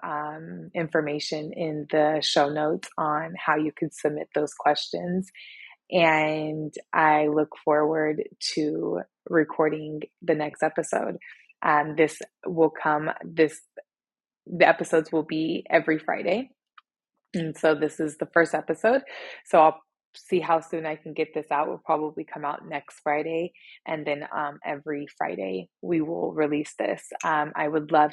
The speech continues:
to start streaming this live into my Facebook group as well. And so if you'd like to join me in my Facebook group, I will also have a link for that. And,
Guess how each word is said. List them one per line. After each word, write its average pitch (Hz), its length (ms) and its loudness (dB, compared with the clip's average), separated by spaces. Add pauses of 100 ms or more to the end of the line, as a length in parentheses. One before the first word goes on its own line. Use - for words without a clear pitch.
(120)
to 151 80 -10
start 160 280 0
streaming 151 540 -6
this 151 240 -2
live 147 280 4
into 165 240 -4
my 147 180 -4 (100)
Facebook 151 480 2
group 214 380 2
as 156 160 -4
well. 160 400 4 (480)
And 160 240 0
so 156 180 2
if 151 120 0
you'd 160 200 0
like 156 160 4
to 156 120 -4
join 147 280 -4
me 151 160 -8
in 151 120 -6
my 143 240 -2
Facebook 151 400 0
group, 160 320 4
I 160 120 2
will 156 140 0
also 147 520 2
have 151 180 0
a 156 100 -4
link 151 220 -10 (120)
for 151 140 -2
that. 151 340 2 (560)
And, 147 640 0